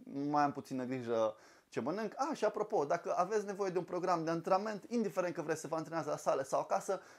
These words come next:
trimiteți un mesaj pe Instagram, la D M acolo, un, un mesaj privat și scrieți "antrenament gratuit" și am să vă dau un antrenament pentru acasă sau pentru la sală, în funcție de ce, ce preferințe aveți.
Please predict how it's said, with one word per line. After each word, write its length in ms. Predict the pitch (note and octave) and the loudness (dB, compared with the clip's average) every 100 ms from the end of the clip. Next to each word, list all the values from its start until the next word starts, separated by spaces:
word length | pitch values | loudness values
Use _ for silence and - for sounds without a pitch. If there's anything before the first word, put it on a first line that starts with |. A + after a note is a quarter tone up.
| - | -16
trimiteți 520 | - D#3+ A#3 G#3+ F#3 | -6 -2 2 2 2
un 160 | E3+ D#3+ | 0 0
mesaj 400 | D#3 D3+ G3 F#3+ | -2 2 4 4
pe 120 | - | 0
Instagram, 600 | D3+ G#3 - E3 D#3+ E3+ - - - _ _ _ _ _ | 0 0 0 2 2 0 -2 -16 -20 _ _ _ _ _
la 480 | C3+ C#3 C3+ C3 A2+ | 8 12 12 12 6
D 160 | A#2 B2 | -2 -2
M 260 | E3+ D3 B2+ | 4 4 4
acolo, 360 | C3 F#3 E3 - - - - | 4 4 2 0 -14 -14 -2
un, 140 | D3 C3+ | 0 2
un 140 | D#3 | 0
mesaj 300 | D#3 F#3 F3 | 2 4 4
privat 360 | - D#3 A3 A3 | 4 4 4 4
și 120 | F#3+ | -4
scrieți 360 | - G3+ F#3 - | 0 0 0 -2
"antrenament 680 | - E3 D#3+ E3 E3 G3 C#4 - | 0 2 2 2 2 2 -2 -4
gratuit" 460 | C#3 F3 E3+ F#3 - - _ | 2 4 4 0 -2 -8 _
și 100 | - | -4
am 60 | |
să 100 | D#3 | -2
vă 80 | D3 | -2
dau 180 | E3 A3 | 2 4
un 80 | A3 | 4
antrenament 580 | F3 D#3+ D#3+ G3+ F#3+ - | 2 2 4 2 -2 -4
pentru 400 | - A#3+ G3+ F3+ | 0 0 2 4
acasă 380 | D3 - G#3+ F3+ | 4 4 4 4
sau 180 | F3 E3 | 0 0
pentru 260 | F3 D3+ | -2 -2
la 80 | D3+ | -2
sală, 280 | D3 D#3+ B2+ | 4 4 4
în 80 | C#3 | 2
funcție 240 | E3+ D#3 | -2 0
de 100 | C#3 | 0
ce, 440 | C#3 C#3 B2 A2 - - - - | 0 2 2 0 -4 -14 -20 -20
ce 120 | - D#3+ | -6 -2
preferințe 480 | D3 D3 D3 C3 | -2 0 0 4
aveți. 340 | C3+ A#2 G#2+ | 4 4 -2